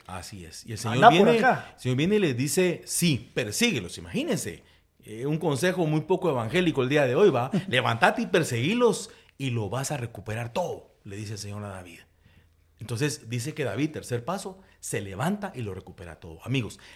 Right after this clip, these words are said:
Speaker 1: la restitución no viene del cielo. La restitución en el sentido, pues, de que te cae estando tú estático sin hacer nada. La restitución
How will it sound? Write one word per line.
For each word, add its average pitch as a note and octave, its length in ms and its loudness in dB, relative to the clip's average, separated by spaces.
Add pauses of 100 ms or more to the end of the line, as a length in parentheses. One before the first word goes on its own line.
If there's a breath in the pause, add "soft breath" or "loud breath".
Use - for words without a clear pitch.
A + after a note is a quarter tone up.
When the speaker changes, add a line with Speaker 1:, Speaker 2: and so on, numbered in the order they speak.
(120)
Speaker 1:
la A2+ 120 -4
restitución A#2 720 2 (460 soft breath)
no B2+ 200 0
viene B2 720 0
del G2 160 -8
cielo. F#2+ 360 -6
La F#2+ 120 -10
restitución G#2 540 -4
en B2+ 80 0
el A2 60 -2
sentido, A2+ 300 -4
pues, C#3 140 0
de A#2 100 -2
que G#2 120 -10
te - 180 -14
cae C3 260 -2
estando A#2+ 300 -4
tú A#2+ 100 -8
estático A#2+ 500 -8
sin G2 140 -10
hacer F#2+ 220 -10
nada. G2 200 -6
La F2+ 120 -10
restitución G2+ 600 -8